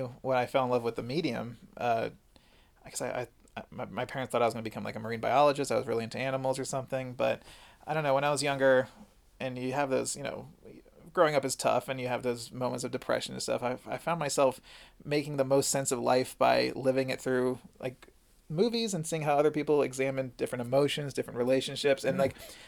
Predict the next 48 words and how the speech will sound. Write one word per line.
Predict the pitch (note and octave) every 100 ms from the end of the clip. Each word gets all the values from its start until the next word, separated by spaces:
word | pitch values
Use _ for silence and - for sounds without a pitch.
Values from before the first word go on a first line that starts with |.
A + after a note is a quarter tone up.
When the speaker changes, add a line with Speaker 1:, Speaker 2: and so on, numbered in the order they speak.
| -
Speaker 1:
I'm | D#3
like, | D3+
"This | D#3+ C4+
is |
the | A3+ G3+
only | C#3+ F3
thing | - D#3+
that | C#3
makes | C3 B2+
sense | - C3+ -
to | A2+
me." | A#2 B2
Like, | B2+ A#2+ B2 -
I | C3+
could | C3+ B2+
be | B2
a | -
doctor | - B2 - C#3+ B2+ B2+
or |
physician | B2 B2 D#3+ - C3+
and, | A#2+
or, | A#2+ -
you | B2+
know, | - - - -
a | D3+
rocket | D3+ - D3
scientist | D#3 C#3+ B2+ C#3+ C3 C3
or | A#2+
an | C3+
astronaut, | C#3 - C3+ C3+
but | B2
it's | B2 C3
like, | B2+ C3+
I |
don't | E3+ F#3
know, |
this | C#3 -
makes | D3+ -
sense | - B2+ B2+ -
to | C#3
me. | C#3 C#3 C#3+
So, | - B2 A2 - -
I | C3
don't | -
know. | - C#3+ -
It's | -
Speaker 2:
Well, | E3 - -
I, | -